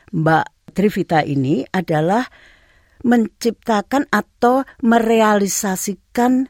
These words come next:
buih kenangan itu sehingga kami semua dapat juga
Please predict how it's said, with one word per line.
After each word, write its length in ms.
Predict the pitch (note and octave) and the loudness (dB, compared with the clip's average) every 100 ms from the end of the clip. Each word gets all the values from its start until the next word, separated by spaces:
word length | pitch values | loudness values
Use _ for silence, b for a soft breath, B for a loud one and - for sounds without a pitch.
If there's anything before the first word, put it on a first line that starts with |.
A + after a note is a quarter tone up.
| _ | _
buih 400 | G#3+ G3 A3+ G#3 | 0 2 2 0
kenangan 480 | - G#3 G3 G3 F#3+ | -8 -2 0 0 0
itu 540 | - E3 _ C4 D#4 D#4+ B B B B B B | 0 -4 _ -2 0 -2 B B B B B B
sehingga 480 | - A3+ G3 F#3+ C#4 | 0 2 4 2 0
kami 300 | - A#3 A3+ | 0 2 2
semua 480 | A3 G#3+ G#3 A#3 C#4 | 2 0 0 0 2
dapat 320 | A3+ G3 G#3 | 0 0 -2
juga 480 | G3 F3 G#3+ A#3+ | -2 0 0 0